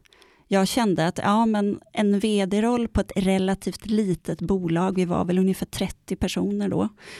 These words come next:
Det kändes som att det, det är ett jobb jag kan hantera.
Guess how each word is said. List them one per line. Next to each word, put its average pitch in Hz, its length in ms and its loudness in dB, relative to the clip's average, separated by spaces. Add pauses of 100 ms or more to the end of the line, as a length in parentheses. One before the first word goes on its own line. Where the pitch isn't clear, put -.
(260)
Det 190 80 -2
kändes 190 460 0
som 180 160 -2
att 170 80 -4 (160)
det, 208 220 2
det 226 340 0
är 170 40 0
ett - 120 -6
jobb 160 200 0
jag 147 140 -2
kan 160 240 0
hantera. 175 580 0